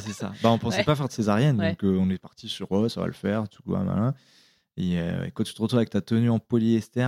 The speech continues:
Speaker 1: là, c'est, tu te dis, « Ouais, génial. »
Speaker 2: Et puis
Speaker 1: Et
Speaker 2: après, c'était toi qui avais le bébé en premier.
Speaker 1: Ah non, non, parce qu'elle dorm-, enfin, elle était, euh,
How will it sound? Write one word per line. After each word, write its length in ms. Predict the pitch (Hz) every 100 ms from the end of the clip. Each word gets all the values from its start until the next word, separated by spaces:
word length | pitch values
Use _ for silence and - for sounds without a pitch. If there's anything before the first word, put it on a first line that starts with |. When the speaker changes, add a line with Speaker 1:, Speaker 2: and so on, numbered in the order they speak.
| 123
Speaker 1:
là, 120 | 127
c'est, 200 | - 101
tu 160 | - -
te 60 |
dis, « 180 | 110 113 110
Ouais, 160 | 101
génial. » 360 | 104 113 101 92 - _ 220
Speaker 2:
Et 80 |
puis 80 | -
Speaker 1:
Et 40 | 214
Speaker 2:
après, 240 | - 320
c'était 340 | - 240 208
toi 240 | - 285 269
qui 100 | 233
avais 200 | 202 240
le 140 | 208 180
bébé 360 | 196 180 302 -
en 120 | 185 190
premier. 480 | - 233 370 294 -
Speaker 1:
Ah 60 | 110
non, 100 | 160
non, 100 | 190
parce 100 | -
qu'elle 160 | 117 110
dorm-, 220 | 107 117
enfin, 160 | - 104
elle 80 |
était, 380 | 98 - 101 98
euh, 100 | 95